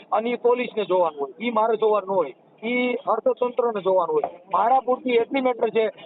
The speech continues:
કે માનવતાથી એને પૈસા નહોતા આપવામાં આવ્યા, એને મને રજૂઆત કરીને ઈ ઓ-, ઓડિયો મેં ઈ ટીમમાં ચડાવ્યો હતો.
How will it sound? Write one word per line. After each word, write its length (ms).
કે 140
માનવતાથી 1000
એને 240
પૈસા 460
નહોતા 380
આપવામાં 500
આવ્યા, 320
એને 180
મને 280
રજૂઆત 580
કરીને 380
ઈ 320
ઓ-, 340
ઓડિયો 360
મેં 260
ઈ 40
ટીમમાં 320
ચડાવ્યો 380
હતો. 160